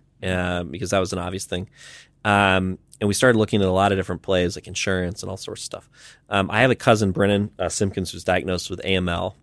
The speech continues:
which is a form of leukemia. And he was actually being treated towards the end of the Invite experience.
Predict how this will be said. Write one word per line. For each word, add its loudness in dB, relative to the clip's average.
which -12
is -10
a -8
form -2
of 0
leukemia. -4
And 2
he 2
was 2
actually 0
being -2
treated 0
towards -2
the -2
end 2
of -4
the -4
Invite 0
experience. -12